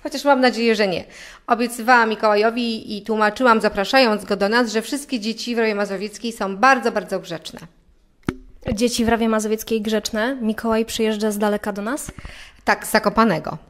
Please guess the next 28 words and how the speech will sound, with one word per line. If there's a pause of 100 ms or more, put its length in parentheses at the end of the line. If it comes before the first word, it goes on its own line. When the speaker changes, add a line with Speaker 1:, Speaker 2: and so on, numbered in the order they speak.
(180)
Speaker 1:
z
gór. (560)
Mikołaj
przyjeżdża
z
daleka.
E, (180)
ponadto
będą
jeszcze
inne
atrakcje.
Liczne
zabawy
i
konkursy (140)
w
wykonaniu (300)
aktorów
Teatru
Ulicznego
z
Krakowa.
Aktorzy
ci
będą
na
szczudłach.